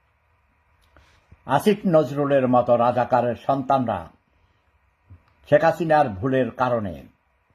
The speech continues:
ডক্টর ইউনূসের মতো রাজাকারের পোলা রাজাকার, সে আইসা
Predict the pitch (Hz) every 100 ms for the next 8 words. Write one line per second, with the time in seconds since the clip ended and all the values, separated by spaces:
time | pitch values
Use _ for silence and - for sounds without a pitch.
0 | _ _ - 120 143 - 139 143 147 147
1 | 156 143 139 135 131 123 117 117 113 101
2 | 113 110 110 110 104 101 92 73 _ _
3 | _ _ _ _ _ _ _ _ - -
4 | 147 143 131 127 127